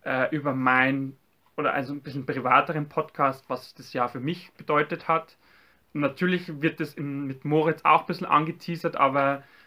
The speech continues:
ich möchte, wie gesagt, auch nochmal eine eigene Folge machen, wie gesagt, nur mit meinen Erlebnissen, mit meinen allgemeinen Highlights, mit dem, was nicht so gut lief. Ähm,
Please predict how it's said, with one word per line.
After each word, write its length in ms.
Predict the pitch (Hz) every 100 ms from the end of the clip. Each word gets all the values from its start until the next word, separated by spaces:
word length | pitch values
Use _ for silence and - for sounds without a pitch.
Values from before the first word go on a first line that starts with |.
| -
ich 120 | 135
möchte, 360 | 143 143 143 156
wie 80 | 147
gesagt, 280 | - 139 -
auch 140 | 139
nochmal 360 | 143 156 147 131
eine 180 | 139
eigene 280 | - 135 156
Folge 300 | - 135 139
machen, 560 | 139 131 127 143 135 135
wie 240 | - - 135
gesagt, 280 | 143 131 143
nur 120 | 139
mit 160 | 131
meinen 400 | 123 123 143 170
Erlebnissen, 720 | 170 147 151 165 156 147 156
mit 100 | 139
meinen 520 | 135 120 135 147 147 147 _ _ _ _ _ _
allgemeinen 680 | 127 147 165 151 151 151 135
Highlights, 560 | 143 147 147 143 - -
mit 220 | 135 143
dem, 140 | 135
was 120 | 127
nicht 160 | 156 151
so 120 | 160
gut 180 | 156 143
lief. 440 | 147 147 135 - -
Ähm, 480 | 131 127 123 123